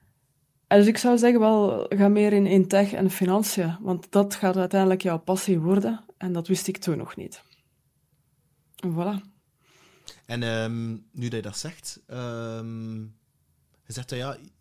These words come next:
Speaker 2: financiën en tech is je passie. Ik bedoel, is, dat is, is dat al, is dat al,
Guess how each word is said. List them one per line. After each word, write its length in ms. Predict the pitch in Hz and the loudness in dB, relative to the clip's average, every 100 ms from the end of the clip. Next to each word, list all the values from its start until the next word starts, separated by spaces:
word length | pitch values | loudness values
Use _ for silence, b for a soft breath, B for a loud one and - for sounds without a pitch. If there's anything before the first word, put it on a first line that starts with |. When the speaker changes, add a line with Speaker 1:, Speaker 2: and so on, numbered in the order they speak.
| 165 - - _ | -20 -20 -20 _
Speaker 2:
financiën 500 | 131 113 135 - 147 | -10 -6 -6 -6 -6
en 140 | 113 | -8
tech 220 | 139 139 | -10 -12
is 140 | 110 113 | -12 -12
je 100 | 110 | -12
passie. 520 | - 143 - 233 320 _ _ _ _ _ _ _ _ _ _ _ _ _ _ _ _ _ _ | -10 -10 -8 -10 -14 _ _ _ _ _ _ _ _ _ _ _ _ _ _ _ _ _ _
Ik 60 | - | -14
bedoel, 640 | 117 113 110 110 107 - _ _ _ _ _ - | -8 -6 -6 -6 -8 -12 _ _ _ _ _ -12
is, 180 | 123 - - | -12 -12 -12
dat 180 | 123 | -8
is, 180 | 127 - | -6 -6
is 140 | - 120 | -8 -10
dat 140 | 113 | -8
al, 460 | 113 113 113 104 _ _ _ _ | -6 -6 -8 -10 _ _ _ _
is 100 | 120 | -12
dat 140 | 120 | -8
al, 180 | 113 107 | -8 -10